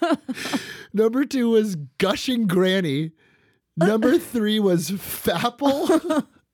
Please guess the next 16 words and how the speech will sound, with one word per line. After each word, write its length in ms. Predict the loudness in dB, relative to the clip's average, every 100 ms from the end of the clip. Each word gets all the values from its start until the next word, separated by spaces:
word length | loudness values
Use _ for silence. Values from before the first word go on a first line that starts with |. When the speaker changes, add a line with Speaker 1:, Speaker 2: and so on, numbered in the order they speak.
| _ -16
Speaker 1:
<laughs> 500 | -10 -8 -6 -8 -6
Number 360 | 0 0 2 -2
four 320 | 0 2 2
was 180 | 4 2
diabetes. 1200 | 0 0 2 2 2 0 0 2 2 0 -8 -16 -10 -10 -10 -20 _ _ _ _ -14 -10 -8 -6 -4
Number 320 | 0 0 0 0
eight 220 | 2 2
was 260 | 2 0 -6 _
gooshing 600 | 2 4 4 2 -2 0
granny. 480 | 0 2 2 2 -2 -2 -20 -8 -2 -2
<laughs> 520 | -2 -4 -4 -4 -6 0
Just 200 | 0 2
one 220 | 0 0
granny. 320 | 0 0 0
And 140 | 0 2
then 220 | 0